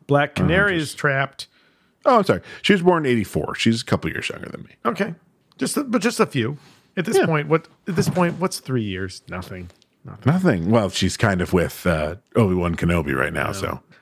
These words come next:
Speaker 1: Well, you're Batman and Captain America, so,
Speaker 2: <laughs>
Speaker 1: you know, that's gotta be
Speaker 2: Captain
Speaker 1: worth something.
Speaker 2: Batmerica?
Speaker 1: Captain Batmerica. Black Canary saves Harley from being taken advantage of.
Speaker 2: Oh,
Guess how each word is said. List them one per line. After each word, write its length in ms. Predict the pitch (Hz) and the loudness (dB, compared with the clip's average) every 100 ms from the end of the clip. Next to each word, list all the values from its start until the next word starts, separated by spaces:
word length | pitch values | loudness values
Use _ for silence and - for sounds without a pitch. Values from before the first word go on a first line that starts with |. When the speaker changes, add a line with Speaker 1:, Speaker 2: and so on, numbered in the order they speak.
| - | -4
Speaker 1:
Well, 100 | 156 | -2
you're 120 | 214 | 0
Batman 640 | 156 165 160 151 143 135 - - | 2 2 2 -2 0 -2 -6 -2
and 240 | 156 156 | 0 0
Captain 320 | 139 110 - | -2 -4 -6
America, 500 | 101 95 92 - - | -10 -10 -12 -12 -14
so, 480 | 104 - 110 110 107 | -8 -4 -2 -2 2
Speaker 2:
<laughs> 260 | 143 185 - | 4 4 2
Speaker 1:
you 240 | 139 135 - - - - - - - - - | 0 0 -6 -6 -4 -4 -4 -12 -12 -10 -12
know, 420 | 196 214 160 117 123 | -10 -4 -2 -4 -8
that's 160 | 180 | -10
gotta 20 | - | 0
be 60 | |
Speaker 2:
Captain 300 | 120 110 113 | 2 2 2
Speaker 1:
worth 80 | 98 | 2
something. 260 | 110 113 104 | 2 2 0
Speaker 2:
Batmerica? 420 | 104 117 135 139 - - - | 2 2 0 -2 -10 -20 -4
Speaker 1:
Captain 360 | 135 - 131 | -4 -2 -6
Batmerica. 580 | 123 117 117 113 107 95 _ - - - - - - | -4 -6 -6 -6 -8 -14 _ -20 -20 -20 -20 -14 0
Black 240 | 180 170 | 0 2
Canary 800 | - 170 170 165 160 156 151 165 _ _ _ _ | 0 2 2 2 0 -2 -2 -6 _ _ _ _
saves 640 | - - 156 147 131 - - | -12 0 2 2 0 -6 -12
Harley 360 | - 143 143 156 | -4 0 2 0
from 160 | 143 143 | -2 -2
being 240 | 147 131 | 0 -2
taken 320 | - 143 135 | -2 -4 -2
advantage 600 | 131 107 123 135 151 151 | -4 -2 -2 -2 -2 0
of. 420 | 165 175 - - - _ _ - | -2 -2 -10 -16 -20 _ _ 0
Speaker 2:
Oh, 800 | 117 120 127 127 117 101 87 73 | 4 4 2 2 0 0 0 -4